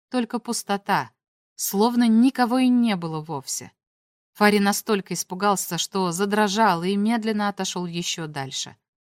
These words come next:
Затем закрыл глаза. Когда он открыл их вновь и искоса посмотрел на мужчину,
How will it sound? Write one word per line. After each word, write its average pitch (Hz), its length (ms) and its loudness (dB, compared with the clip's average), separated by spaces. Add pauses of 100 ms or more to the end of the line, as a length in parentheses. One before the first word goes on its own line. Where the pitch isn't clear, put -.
(260)
Затем 214 380 -2
закрыл 170 380 -4
глаза. 147 500 -6 (720)
Когда 190 300 4
он 240 120 4
открыл 240 360 -2
их 190 160 -4
вновь 208 440 -2
и 208 160 -2
искоса 196 320 -6
посмотрел 180 540 -4
на 185 100 -2
мужчину, 180 640 -2